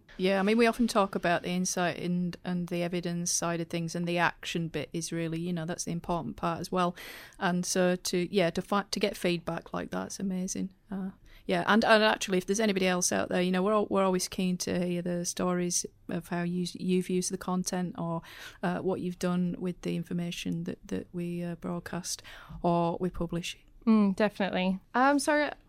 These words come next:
Speaker 2: move on to my third. I think, uh, the third one's a nice one to finish off on. Uh, it was my interview with a researcher, Rachel Bolstad. She's from New Zealand,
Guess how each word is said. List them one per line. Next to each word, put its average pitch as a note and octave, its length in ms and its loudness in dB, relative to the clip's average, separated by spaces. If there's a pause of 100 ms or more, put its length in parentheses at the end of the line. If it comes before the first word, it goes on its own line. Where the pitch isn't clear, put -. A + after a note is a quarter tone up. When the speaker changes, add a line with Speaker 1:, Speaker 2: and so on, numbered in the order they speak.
Speaker 2:
move E4 240 -2
on E4+ 120 0
to F4 100 -8
my E4+ 120 0
third. F#4 400 -2 (300)
I B3+ 140 0
think, A#3+ 300 2
uh, A#3 80 4
the A#3+ 120 8
third B3+ 240 8
one's F3+ 200 4
a F#3+ 40 0
nice - 240 0
one G3+ 140 -2
to - 120 -14
finish - 300 -6
off - 200 -4
on. - 240 -2 (340)
Uh, F#3 320 10
it G#3+ 140 6
was G#3 280 6
my G#3+ 120 8
interview G#3 440 4
with G3+ 160 6
a G3 60 6
researcher, F3 800 2
Rachel F3+ 320 0
Bolstad. - 520 -2
She's - 200 -6
from G3+ 200 4
New F#3+ 120 4
Zealand, D#3+ 580 0